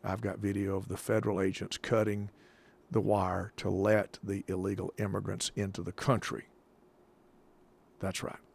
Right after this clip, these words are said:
So the Texas governor mobilized, of course, the National Guard, the Texas National Guard, and, uh, they started, but again, it's a, it's a territorial fight.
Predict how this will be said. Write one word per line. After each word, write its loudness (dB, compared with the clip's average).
So 6
the 6
Texas 4
governor 4
mobilized, 0
of -12
course, -6
the -4
National 0
Guard, 4
the -8
Texas -2
National -6
Guard, 2
and, -4
uh, -4
they 4
started, 2
but 2
again, -6
it's -2
a, 0
it's -6
a 0
territorial 2
fight. -6